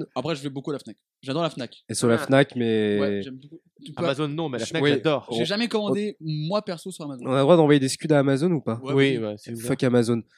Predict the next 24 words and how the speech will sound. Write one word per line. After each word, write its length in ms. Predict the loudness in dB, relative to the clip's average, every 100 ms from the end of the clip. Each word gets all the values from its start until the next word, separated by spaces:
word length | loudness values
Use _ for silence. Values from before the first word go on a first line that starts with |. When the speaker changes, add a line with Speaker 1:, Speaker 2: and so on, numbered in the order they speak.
| -20 -20 _ _ _ -18 -10
Speaker 1:
Donc, 140 | -6
c'est 60 | -4
même 100 | -2
pas 140 | -2
Speaker 3:
Joli 260 | 4 6 6
Speaker 1:
t'as 100 | 4
juste 140 | 2
Speaker 3:
scud, 60 | 2
hein. 80 | 2
Speaker 1:
insulté, 400 | 2 2 2 2
Speaker 3:
Ouais, 60 | 6
c'est 160 | 8
ça. 120 | 6 4 -2
Speaker 1:
euh, 40 | -6 _ _ -16
Speaker 3:
Je 360 | -16 -16 -20 -2
m'insulte 260 | 0 2 4
Amazon, 260 | 6 6 2
oui. 160 | 0 -4 -4
Fuck 160 | 2
Amazon, 340 | 4 4 2 0
merci. 320 | -2 -2 -4 -4
Speaker 1:
On 80 | -2
Speaker 2:
Nous 100 | 0
Speaker 1:
peut 140 | 0